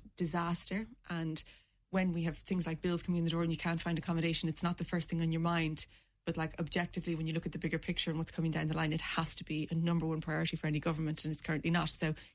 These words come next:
in that way, yes. But when you look at the current kind of financial landscape the government's in, with a huge surplus in sixty-five billion, we should be investing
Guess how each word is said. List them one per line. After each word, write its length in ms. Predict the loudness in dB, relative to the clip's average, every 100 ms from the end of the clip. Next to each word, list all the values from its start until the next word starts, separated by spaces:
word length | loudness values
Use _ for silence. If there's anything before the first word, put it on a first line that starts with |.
| -2
in 100 | 0
that 240 | 2 0
way, 140 | 0 0
yes. 400 | 2 0 0 -2
But 100 | -2
when 140 | -2
you 100 | 0
look 180 | 0 -2
at 80 | -2
the 60 | -6
current 560 | -4 0 0 2 0 0 -8 _ _ _
kind 140 | 0
of 60 | 0 -4 -18 _ _ _ _ _
financial 560 | -10 -4 -2 0 0 2
landscape 400 | 0 0 -2 -4
the 60 | -4
government's 380 | -2 2 2
in, 200 | 2 0 0 -8 -10
with 120 | -8
a 40 |
huge 760 | -6 -4 -4 2 4 4 4 2
surplus 520 | 0 -2 -6 -4 -4
in 100 | -2
sixty-five 680 | -4 -4 -4 -4 -2 -2 0
billion, 340 | 0 0 0 -4 -10 _ _ _ -2
we 160 | 2 2
should 440 | 2 2 0 -2
be 140 | 0 2
investing 800 | 2 2 0 4 2 2 -4